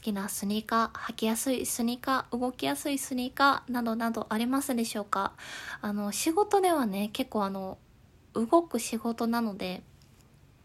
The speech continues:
ちょっとスタン・スミスはちょっと白くて汚れやすいので、仕事では履けないんですよ。だから、黒いね、スニーカーで動きやすくて、なおかつできれば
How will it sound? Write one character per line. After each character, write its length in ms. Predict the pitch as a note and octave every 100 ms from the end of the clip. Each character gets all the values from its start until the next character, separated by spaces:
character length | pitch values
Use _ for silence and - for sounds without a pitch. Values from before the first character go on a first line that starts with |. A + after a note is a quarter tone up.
| - - - -
ち 60 |
ょ 20 | C4
っ 20 |
と 100 | A3
ス 100 | -
タ 180 | F#4 G4+
ン・ 60 |
ス 140 | F#4+ F#4
ミ 100 | C#4+
ス 140 | G#3+
は 1120 | G3+ G3 F#3+ F#3+ F#3+ F#3+ F#3+ F#3+ G3 G#3 F#3+ F#3
ち 80 |
ょ 20 | A3+
っ 20 |
と 60 |
白 340 | - - C4 D#4
く 140 | C4
て 240 | - F#3 F#3
汚 160 | A#3+
れ 80 | C#4
や 120 | C#4+
す 120 | -
い 120 | C#4 G#3+
の 120 | F#3+
で、 220 | E2+ - - - - -
仕 180 | - D4
事 400 | D#4+ D#4+ D4+ D4
で 100 | C4
は 80 |
履 160 | G3+ A3+
け 140 | C4+
な 100 | B3+
い 80 | A3+
ん 60 | F#3+
で 80 | G#3
す 100 | G3
よ。 80 |
だ 140 | F#3 B3
か 160 | A#3+
ら、 320 | G#3 G#3+ G3+ - - - - -
黒 300 | C4+ F#4 G#4
い 120 | C4
ね、 240 | F#3+ G3 - - - -
ス 180 | -
ニ 180 | B3 B3
ー 40 | -
カ 160 | D3+
ー 40 | A#3+
で 220 | C4 -
動 220 | A3 C#4
き 140 | C#4+ E4+
や 100 | E4
す 120 | -
く 120 | A3+
て、 200 | - G#3
な 260 | A3 F4+ E4
お 60 |
か 160 | D#4+ B3
つ 300 | - F#3+ -
で 120 | C4
き 180 | C4+ G4
れ 140 | G4 C#4+
ば 320 | C4+ C4+